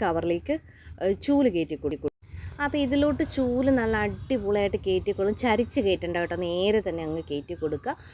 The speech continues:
അപ്പോൾ എടുക്കുമ്പോൾ എപ്പോഴും കുറച്ച് വലുതാണ് എപ്പോഴും ബെറ്റർ കേട്ടോ. ഭയങ്കര ടൈറ്റായിട്ടുള്ള എടുക്കാതിരിക്കുക. അപ്പോൾ ദേ ഞാൻ എടുത്തിരിക്കുന്നത് കണ്ടോ, ഇത് കറക്റ്റ് പാകമാണേ. അപ്പോൾ നമുക്ക് ഇനി ചെയ്യേണ്ടത് എന്താണെന്ന് വെച്ചാൽ ഇതിനകത്ത് എയർ ബബിൾസ് ഒന്നും വരാത്ത തരത്തിൽ വേണം. ഏ,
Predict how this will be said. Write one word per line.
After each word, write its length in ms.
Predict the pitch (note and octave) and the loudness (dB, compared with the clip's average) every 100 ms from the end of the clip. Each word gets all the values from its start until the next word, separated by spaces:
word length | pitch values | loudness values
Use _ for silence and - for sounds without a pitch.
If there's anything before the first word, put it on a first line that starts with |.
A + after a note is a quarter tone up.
| - | -14
അപ്പോൾ 160 | A3+ B3 A#3+ | -6 2 4
എടുക്കുമ്പോൾ 400 | A#3 B3 B3 B3+ | 4 2 4 2
എപ്പോഴും 420 | - - A#3 B3 B3+ | 2 0 2 2 0
കുറച്ച് 260 | A#3 G#3 B3 G#3+ | -4 -4 -2 0
വലുതാണ് 640 | G#3 A3 A3+ G#3+ G3 A3 F#3+ | 4 6 4 0 0 -2 -4
എപ്പോഴും 320 | - G#3 G3+ | -6 -2 -2
ബെറ്റർ 340 | E3 D#3+ - F3+ | -2 -4 -4 -4
കേട്ടോ. 240 | D3+ D#3 | -2 -4
ഭയങ്കര 380 | C#3+ D3+ F#3+ A3+ | -4 -2 0 0
ടൈറ്റായിട്ടുള്ള 560 | A3 F#3+ F#3 G#3+ F#3+ G3 | 0 -2 0 -2 2 2
എടുക്കാതിരിക്കുക. 760 | E3 - F#3 E3+ D3+ C#3+ A3+ D#4+ - - - | 2 0 -4 -4 -4 -6 -8 -8 -10 -20 -12
അപ്പോൾ 140 | F#3 G3 | -4 0
ദേ 140 | F#3 | 0
ഞാൻ 200 | F3+ E3+ | 0 -2
എടുത്തിരിക്കുന്നത് 640 | D#3+ D3 - D#3 D#3+ D#3 C3 | -4 -6 -8 -8 -6 -4 -4
കണ്ടോ, 180 | D#3 D3 - | -4 -4 -6
ഇത് 180 | F#3 G3+ - | -4 -4 -4
കറക്റ്റ് 440 | E3+ D#3 - - A3 | -6 -8 -10 -4 -4
പാകമാണേ. 520 | F3 C#3+ D3+ D3+ D3 C#4+ - - - | -2 -4 -4 -4 -4 -6 -8 -20 -18
അപ്പോൾ 160 | - A3+ | -6 -2
നമുക്ക് 320 | A#3 A3 G#3+ | 0 0 0
ഇനി 140 | G#3+ G3 | 0 0
ചെയ്യേണ്ടത് 360 | G3+ F3 F3 F3 | -2 -2 -2 -2
എന്താണെന്ന് 260 | E3+ E3+ E3+ | -2 -4 -2
വെച്ചാൽ 120 | A#3 | 0
ഇതിനകത്ത് 360 | G#3 F#3+ F#3 B3 - G3 | 2 0 -2 -4 0 2
എയർ 140 | G3 | 4
ബബിൾസ് 400 | F#3+ F3+ F#3+ A3 | 2 4 4 4
ഒന്നും 200 | G#3 G3+ | 2 2
വരാത്ത 260 | F3 E3 - - | 0 -2 -6 -8
തരത്തിൽ 300 | D#3+ D#3 F#3 | -6 -2 0
വേണം. 380 | E3+ D3+ G3+ F4+ - - - - | 0 0 -2 -4 -8 -20 -20 -14
ഏ, 40 | G#2+ | -4